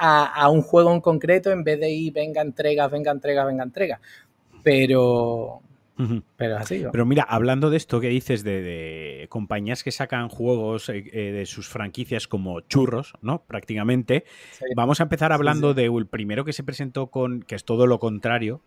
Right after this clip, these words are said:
Speaker 2: que a mí me gustó mucho con Xbox en la, en la conferencia o en el evento, que fue Dying Light, eh, dos, porque ya tuvimos un
Speaker 1: Mm.
Speaker 2: otro, otro gameplay trailer un poquitín más,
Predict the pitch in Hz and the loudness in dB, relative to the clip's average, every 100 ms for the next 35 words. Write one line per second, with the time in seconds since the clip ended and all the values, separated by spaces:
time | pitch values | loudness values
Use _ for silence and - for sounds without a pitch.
0 | _ 101 98 95 101 104 113 113 - 101 | _ -6 -4 -2 -2 -2 -2 -2 -4 -4
1 | 113 139 120 107 92 104 107 92 117 123 | -4 -4 -6 -6 -8 -8 -8 -2 0 0
2 | - 90 90 87 85 85 87 85 85 82 | -4 -8 -8 -6 -8 -10 -10 -10 -10 -10
3 | 87 107 95 104 107 123 117 123 - - | -10 -12 -10 -6 -6 -4 -2 -4 -4 -20
4 | - - - 117 113 117 135 127 147 - | -20 -12 -4 -2 2 4 4 2 -2 -2
5 | 120 120 131 151 120 131 156 151 131 147 | -4 -2 -2 -2 -2 0 0 0 2 0
6 | 160 - _ 107 98 95 90 87 82 175 | -2 -10 _ -6 -4 -2 -4 -6 0 2
7 | - - _ _ - 120 - 113 107 113 | 2 -8 _ _ -4 -4 -2 -4 -2 -2
8 | 135 123 131 143 143 139 120 123 127 107 | -2 -4 -4 -4 -2 0 2 4 4 4
9 | - 123 123 117 107 - _ - 135 139 | 6 6 6 2 0 -4 _ 0 2 2
10 | 131 123 123 127 110 127 139 131 151 - | 2 2 2 0 0 0 0 0 -4 -6
11 | 110 110 107 113 123 120 117 117 113 113 | -8 -6 -6 -4 -2 0 0 0 -2 0
12 | 117 117 113 110 - | 0 0 -2 -4 -8